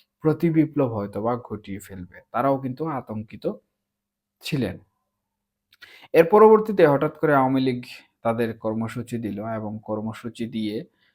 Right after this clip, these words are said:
আবার নীরব হয়ে গেল। তাহলে প্রকৃতপক্ষে এই যে প্রশ্নগুলো উঠে আসছে, আওয়ামী লীগ কি প্রকৃতপক্ষে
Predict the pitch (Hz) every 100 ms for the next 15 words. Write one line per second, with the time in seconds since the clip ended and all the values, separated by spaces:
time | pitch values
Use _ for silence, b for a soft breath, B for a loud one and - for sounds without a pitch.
0 | _ - 120 127 135 180 143 127 107 104
1 | 104 110 104 - - - _ _ _ _
2 | _ _ _ _ _ _ - 156 196 180
3 | 170 170 165 165 165 170 170 - 151 147
4 | 151 160 160 139 - 160 156 143 127 127
5 | 147 117 - - 95 - _ _ _ _
6 | _ _ _ _ _ _ 95 113 127 139
7 | 139 143 - 131 135 139 143 143 - -